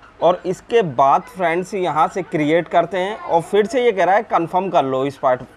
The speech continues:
password को। तो यहाँ पे फिर वही password दूंगा और यहाँ पे save कर दूंगा। अब save पे जैसे ही मैंने click किया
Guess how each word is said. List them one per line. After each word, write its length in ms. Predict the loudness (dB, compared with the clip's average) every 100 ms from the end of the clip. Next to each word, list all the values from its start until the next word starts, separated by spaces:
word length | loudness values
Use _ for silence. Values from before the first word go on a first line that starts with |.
| 0
password 440 | 2 2 -2 -4
को। 200 | -4 -10 -10 -20 -20 _
तो 60 | -4
यहाँ 200 | 0 0
पे 160 | 0
फिर 220 | -4 -4 0
वही 180 | 0 2
password 480 | 2 2 0 -2
दूंगा 380 | -2 -2 -2 -4 -6 -20 -20 -20 -20 -20 -20 -20 -6
और 140 | -2
यहाँ 280 | 0 2 2
पे 240 | 2 0 -2
save 320 | -2 -2 -2 -2
कर 140 | -2
दूंगा। 280 | -2 -2 0 -2 -4
अब 140 | -8
save 320 | -4 2 2 2 -10 -10 -2
पे 120 | -2
जैसे 280 | 0 -2 -2
ही 60 | -2
मैंने 220 | -2 -4
click 340 | -2 -2 -2
किया 340 | 0 2 2